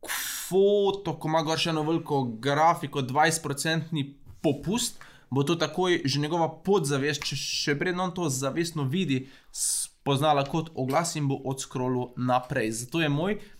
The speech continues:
na-, nasvet, da ko zbirate sliko za oglas, naj izgleda čim bolj organsko. Kaj to pomeni? Da če jo daš ti na svoj osebni profil, ni to nič čudnega.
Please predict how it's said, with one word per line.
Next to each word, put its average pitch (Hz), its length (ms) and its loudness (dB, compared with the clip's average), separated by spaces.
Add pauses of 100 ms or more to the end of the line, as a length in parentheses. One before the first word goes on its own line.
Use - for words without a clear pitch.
na-, 123 520 -2
nasvet, 135 400 -2
da 160 140 2
ko 160 140 -6
zbirate 156 540 0
sliko 147 720 -2
za 131 160 0
oglas, 135 460 0
naj 139 280 0
izgleda 143 280 -2
čim 156 300 -2
bolj 131 220 -2 (220)
organsko. 127 960 -2
Kaj 131 320 0
to 135 120 -4
pomeni? 165 320 -4
Da 151 100 -4
če 143 140 -4
jo 139 60 -2
daš 143 180 0
ti 143 80 -2
na 131 140 0
svoj 135 260 0 (160)
osebni 135 440 0
profil, 127 300 -2
ni 156 120 0
to 147 140 -4
nič 143 380 -2 (140)
čudnega. 117 580 -2